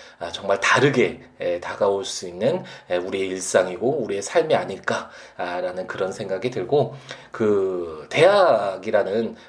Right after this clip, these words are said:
아, 중국 고전에 나오는 그 예전에 한창 그, 어, 논어 이런 거 글도 쓰고, 에, 이런 말씀도 좀 드리면서, 에, 말씀드렸던 것 같은데, 에, 사실 그,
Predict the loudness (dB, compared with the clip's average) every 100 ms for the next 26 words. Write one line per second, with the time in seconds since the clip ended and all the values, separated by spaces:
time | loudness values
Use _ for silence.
0 | -2 -2 0 0 4 6 8 10 8 6
1 | 2 0 -2 -4 -6 -2 -4 -2 -4 -4
2 | -8 -20 -10 -6 0 2 4 8 6 6
3 | -4 -20 -14 -10 2 4 4 0 -2 -2
4 | -2 -6 -12 -20 _ -8 -4 -2 -4 2
5 | 4 8 8 6 4 0 -2 -6 -12 -10
6 | -10 -10 -12 -8 -4 -2 -2 0 -2 -2
7 | -10 -16 -14 -12 -12 -12 -10 -10 -8 -8
8 | -6 -6 -4 -2 0 0 -2 -2 -4 -4
9 | -10 -12 -4 0 0 0 0 0 2 0
10 | 0 -2 -4 -4 -4 -4 -12 -2 4 4
11 | 4 0 2 6 6 6 2 -2